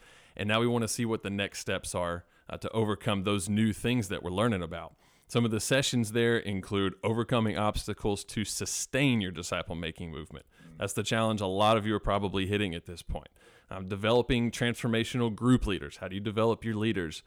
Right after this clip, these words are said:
Speaker 1: in that setting? And then talking about how do we reach these millennials too. That's another one of 'em.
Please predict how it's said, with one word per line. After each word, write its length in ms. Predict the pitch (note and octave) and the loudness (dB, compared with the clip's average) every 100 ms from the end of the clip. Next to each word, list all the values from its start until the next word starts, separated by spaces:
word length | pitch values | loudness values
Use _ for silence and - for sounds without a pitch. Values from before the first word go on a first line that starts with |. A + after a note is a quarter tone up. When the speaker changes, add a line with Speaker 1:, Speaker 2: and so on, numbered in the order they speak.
| - - - | -20 -20 -10
Speaker 1:
in 120 | G2+ | -4
that 180 | F#2+ F#2 | -4 -2
setting? 400 | - F#2+ D#2+ E2 - _ _ | -2 0 -2 -8 -16 _ _
And 140 | G2+ A#2 | 0 2
then 100 | A#2+ | 4
talking 260 | A#2 A#2 | 4 2
about 240 | G#2+ A2 A2 | 2 2 4
how 100 | A#2+ | 2
do 60 | |
we 220 | A#2+ A#2+ - | 2 0 -4
reach 260 | A2 A2+ - | -4 -2 0
these 180 | A#2 | 0
millennials 560 | A2+ G#2+ A2 G#2 F2 - | 0 0 0 0 -2 -6
too. 140 | G#2+ | -6
That's 240 | E2 F#2 - | -6 -6 -4
another 240 | G2 F#2+ | -4 -2
one 160 | F2+ D#2 | -4 -8
of 100 | |
'em. 80 | F2 | -12